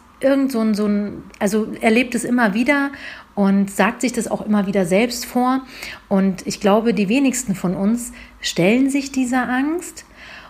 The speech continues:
und, ähm, gucken mal hinter diese Angst. Was steckt denn dahinter? Stimmt das überhaupt? Oder wie komme ich denn überhaupt dazu, sowas über mich zu denken? Und,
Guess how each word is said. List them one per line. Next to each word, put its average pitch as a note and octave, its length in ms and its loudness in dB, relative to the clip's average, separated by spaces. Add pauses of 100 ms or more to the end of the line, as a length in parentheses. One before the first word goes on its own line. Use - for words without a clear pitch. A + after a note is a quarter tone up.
(140)
und, G3+ 720 2
ähm, F3 360 0 (100)
gucken E4 260 2
mal G3+ 120 4
hinter C#4 300 2
diese E3+ 260 0
Angst. D#3+ 380 -6
Was E3+ 160 -2
steckt B3+ 300 -2
denn A#3+ 140 2
dahinter? G3 600 2
Stimmt C#4 340 -2
das A#3+ 140 -4
überhaupt? F3 640 0 (400)
Oder E3 420 2
wie F3 100 0
komme C#4+ 260 2
ich E4 80 0
denn A#3 120 4
überhaupt F3+ 400 2
dazu, G3+ 300 0
sowas A#3 320 0
über G#3 160 0
mich G#3 180 0
zu G3+ 140 -4
denken? G3+ 540 0 (680)
Und, F#3 460 0